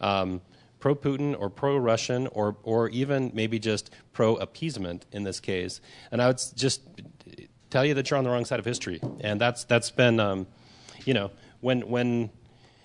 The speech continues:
when freedom is challenged, like it is, uh, there's a choice for the U S.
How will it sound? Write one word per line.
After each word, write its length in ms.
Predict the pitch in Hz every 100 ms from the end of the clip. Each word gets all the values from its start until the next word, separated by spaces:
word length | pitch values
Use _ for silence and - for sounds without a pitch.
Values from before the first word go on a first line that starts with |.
| - - _
when 140 | 127 131
freedom 400 | - 151 160 123
is 140 | -
challenged, 720 | - 175 139 95 104 117 - -
like 220 | 104 101 107
it 100 | 123
is, 480 | 127 98 107 - - _ _ - -
uh, 440 | 104 107 104 107 104 101 _ _ -
there's 180 | - 131
a 60 | 117
choice 440 | - 180 170 123
for 140 | - 123
the 100 | 117
U 200 | 120 120
S. 460 | 113 87 - -